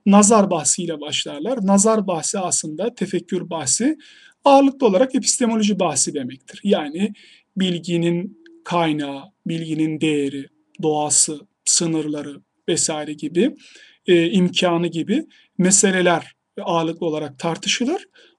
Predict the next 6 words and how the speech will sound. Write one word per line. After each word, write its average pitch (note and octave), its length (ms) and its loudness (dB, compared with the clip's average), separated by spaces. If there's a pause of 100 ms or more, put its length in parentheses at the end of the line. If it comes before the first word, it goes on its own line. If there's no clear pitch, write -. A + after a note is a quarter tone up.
Ondan A#3+ 380 4
sonra G3 380 4
ilahiyat F3 640 2
bahislerine C#3+ 680 -6 (200)
geçilir. C#3 520 -4 (680)
E, F3+ 300 6